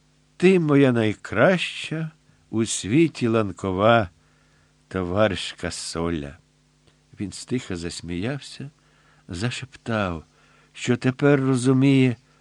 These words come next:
покохав з тої першої зустрічі, коли вони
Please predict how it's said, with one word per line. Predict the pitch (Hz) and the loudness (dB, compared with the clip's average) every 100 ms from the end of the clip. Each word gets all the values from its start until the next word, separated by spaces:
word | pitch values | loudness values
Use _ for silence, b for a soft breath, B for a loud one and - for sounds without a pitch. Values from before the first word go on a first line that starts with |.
| b b b _ | b b b _
покохав | 120 123 - 127 - 139 135 | -6 -4 -2 -2 4 4 4
з | - | 0
тої | - 127 135 | 0 2 2
першої | 131 120 135 123 - 135 135 | 2 4 4 2 -2 0 0
зустрічі, | 120 113 147 - - 117 - 123 131 b b b b b b | 2 0 0 -4 -10 -12 -12 -12 -14 b b b b b b
коли | - 147 170 | 4 8 8
вони | 160 156 147 147 | 8 4 4 2